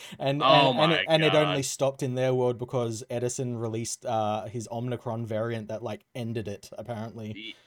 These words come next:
Speaker 2: yep,
Speaker 1: And,
Speaker 2: yep, that's, that's
Speaker 1: uh,
Speaker 2: comic
Speaker 1: yeah,
Speaker 2: Miller right
Speaker 1: and
Speaker 2: there.
Speaker 1: th-, there's a great section as well where, like, South Korea is chiding,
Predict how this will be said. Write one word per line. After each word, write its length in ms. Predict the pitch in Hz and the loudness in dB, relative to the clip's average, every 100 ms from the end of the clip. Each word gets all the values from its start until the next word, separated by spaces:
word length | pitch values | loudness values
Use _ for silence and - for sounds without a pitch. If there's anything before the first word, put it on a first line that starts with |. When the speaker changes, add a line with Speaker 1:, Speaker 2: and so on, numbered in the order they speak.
| _ | _
Speaker 2:
yep, 260 | 175 175 120 | 2 2 2
Speaker 1:
And, 120 | 120 | -2
Speaker 2:
yep, 220 | 147 143 | -2 -2
that's, 480 | 151 147 - - - - | -2 -2 -4 -14 -10 -2
that's 220 | 151 135 | -2 0
Speaker 1:
uh, 40 | |
Speaker 2:
comic 300 | 156 190 156 | 0 0 0
Speaker 1:
yeah, 120 | 147 127 | 2 4
Speaker 2:
Miller 220 | 120 117 | 4 2
right 140 | 110 127 | 2 2
Speaker 1:
and 140 | 165 | 2
Speaker 2:
there. 60 | 170 | 4
Speaker 1:
th-, 180 | 180 170 | 2 6
there's 180 | 185 | 6
a 60 | 160 | 6
great 260 | 165 156 139 | 2 0 0
section 360 | 151 131 139 | -2 -2 -2
as 120 | 131 131 | -2 2
well 220 | 131 127 | 2 4
where, 140 | 127 | 2
like, 340 | 123 123 123 - 135 | 4 2 0 -8 -16
South 380 | - - 117 - | -8 -2 -2 -4
Korea 340 | - 117 113 | -6 -4 -4
is 140 | 113 - | -6 -8
chiding, 640 | - 117 110 113 113 110 | -6 -4 -2 -2 -4 -6